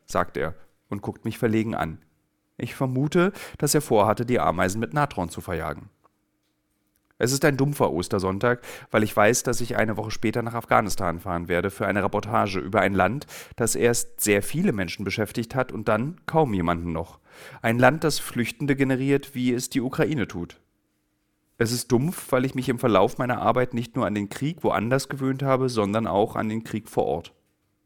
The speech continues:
Trotzdem habe ich Respekt vor diesem Land, vor diesem Konflikt. Ich will mich mit Taliban treffen, ich will verstehen, warum sie sich gegen die Moderne, aber für einen Staat entschieden haben.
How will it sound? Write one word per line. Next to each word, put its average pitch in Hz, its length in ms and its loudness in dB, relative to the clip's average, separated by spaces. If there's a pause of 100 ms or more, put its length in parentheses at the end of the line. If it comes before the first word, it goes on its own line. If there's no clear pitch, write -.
(880)
Trotzdem 156 420 2
habe 107 140 6
ich 107 100 -2
Respekt 104 360 0
vor 110 100 0
diesem 92 220 -4
Land, 92 260 2
vor - 220 -4
diesem 101 160 -6
Konflikt. 101 500 -4 (920)
Ich 117 140 -2
will 147 120 6
mich 151 160 2
mit 147 120 0
Taliban 113 420 4
treffen, 117 380 -2
ich 117 140 -2
will 131 80 2
verstehen, 117 540 0 (320)
warum 123 300 2
sie 131 120 -2
sich 117 200 -2
gegen 123 240 2
die 120 80 -2
Moderne, 117 600 2
aber 117 240 -2
für 135 200 0
einen 117 220 -2
Staat - 360 -2
entschieden 87 420 -8
haben. 82 320 -6